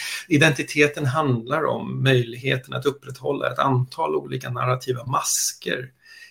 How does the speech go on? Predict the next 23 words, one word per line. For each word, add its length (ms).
i 180
olika 380
sammanhang 800
som 240
gör 240
att 160
du 100
får 320
vissa 300
möjligheter 460
att 100
handla. 760
Och 140
den 140
handlingsfriheten 1080
är 60
ju 100
det 140
som, 280
som 200
är 60
kärnan 560
också. 400